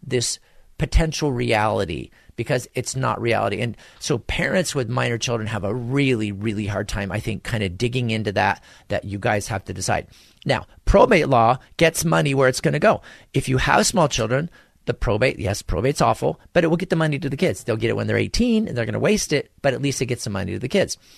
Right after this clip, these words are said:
What the, what laws are horrible is what happens to children if their parents pass away. There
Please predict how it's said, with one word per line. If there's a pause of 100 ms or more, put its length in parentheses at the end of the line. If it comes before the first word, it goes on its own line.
(180)
What (100)
the,
what
laws
are (120)
horrible
is
what
happens
to
children
if
their
parents
pass
away. (400)
There